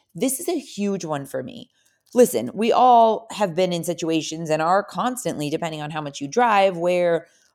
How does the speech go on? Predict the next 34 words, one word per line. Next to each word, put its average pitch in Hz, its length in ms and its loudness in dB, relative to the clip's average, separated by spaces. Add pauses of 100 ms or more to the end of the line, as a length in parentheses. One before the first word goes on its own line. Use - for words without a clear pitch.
um, 156 560 -2
people 180 580 4
will 180 120 0
do 170 160 -4
something 151 580 -4
inconsiderate 170 840 -4
on 139 140 -8
the 131 80 -8
road. 127 300 -6 (220)
But - 100 -20
the 131 80 -10
whole 311 320 0
thing 262 300 0
is, 139 260 -2
is 135 180 0 (440)
I'll 208 120 4
never 233 440 4
understand 185 560 -2
how 147 120 -2
people 156 300 -4
get - 160 -6
so 277 440 2
fired 277 360 2
up 262 340 6
and 165 140 -6
they're 151 100 -2
flipping 277 400 -4
people 269 340 0
off 269 440 4
and 185 100 -2
they're 175 100 0
just 190 220 0
like, 160 220 0 (240)
their 180 100 -2